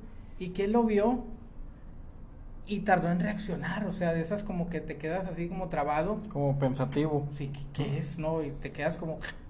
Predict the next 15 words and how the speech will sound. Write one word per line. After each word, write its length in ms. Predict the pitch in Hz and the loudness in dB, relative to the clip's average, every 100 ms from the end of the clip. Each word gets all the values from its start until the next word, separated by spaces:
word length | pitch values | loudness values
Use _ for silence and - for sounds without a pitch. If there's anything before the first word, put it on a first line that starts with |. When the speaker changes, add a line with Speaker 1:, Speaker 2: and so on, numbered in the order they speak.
| - - - - | -14 -14 -14 -10
Speaker 1:
Se 80 | 147 | -6
te, 260 | 139 143 - | -4 -4 -4
se 140 | 151 | -6
te 180 | 147 - | -4 -4
congela 420 | 147 139 147 180 | -4 -2 2 2
el 80 | 180 | 4
ratón, 520 | 170 - 147 151 165 | 2 2 0 2 4
¿no? 180 | 160 165 | 4 4
Entonces, 460 | 160 156 135 - 147 | 2 0 0 2 2
Speaker 2:
<laughs> 80 | 139 | 4
Speaker 1:
eh, 180 | 160 - - - - 156 | 4 2 -2 -8 -6 2
él, 440 | 165 175 180 170 | 4 4 2 0
eh, 300 | 170 160 165 165 | 0 0 0 2
lo 180 | 165 | 4
ve 280 | 180 220 - | 4 0 -2